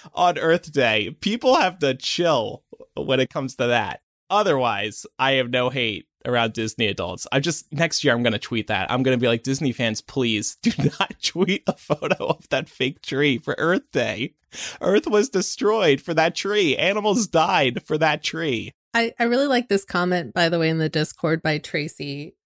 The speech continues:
Speaker 2: E. And, uh, they write, "I have seen this mentality in many fandom spaces, though sadly, it's this idea that you should grow out of fandom by the time you're in your thirties." And
Speaker 1: Mm.
Speaker 2: it, I mean, that's very true, but it, it's kind of like,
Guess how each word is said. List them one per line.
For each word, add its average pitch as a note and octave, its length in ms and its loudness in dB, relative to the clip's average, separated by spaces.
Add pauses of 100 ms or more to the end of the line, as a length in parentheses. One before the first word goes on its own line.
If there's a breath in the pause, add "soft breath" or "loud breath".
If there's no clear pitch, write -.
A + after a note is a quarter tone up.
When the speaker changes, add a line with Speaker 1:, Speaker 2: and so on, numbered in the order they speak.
(140)
Speaker 2:
E. D#3 440 -10 (380)
And, D#3 380 -6
uh, - 400 -10
they E3+ 240 -4
write, D#3 460 0
"I E3+ 80 2
have F3 180 2
seen F#3 280 2
this F3+ 180 0
mentality D#3+ 560 2
in D#3 100 0
many D#3 240 -2
fandom A#3 340 2
spaces, F#3+ 500 2
though D#3+ 160 0
sadly, E3+ 600 0
it's E3+ 180 -2
this F3 180 -2
idea E3 320 0
that E3+ 100 -6
you F3 120 -2
should E3+ 280 -4
grow D#3+ 220 2
out D#3 160 2
of D#3 120 -4
fandom D3+ 440 -2
by C#3+ 120 2
the C#3+ 100 -2
time D3+ 280 -4
you're D3+ 220 0
in D3+ 180 -6
your D3 180 -2
thirties." C#3+ 680 -2
And F3 340 0 (340 loud breath)
Speaker 1:
Mm. G#3 460 -6
Speaker 2:
it, G3 140 -2 (180)
I G3 100 4
mean, G3 200 2
that's F3+ 420 0
very F#3+ 340 2
true, F#3+ 380 2
but E3+ 180 2
it, F#3 180 -2 (100)
it's - 200 -6
kind A#3 220 0
of G#3+ 100 0
like, D#3+ 360 2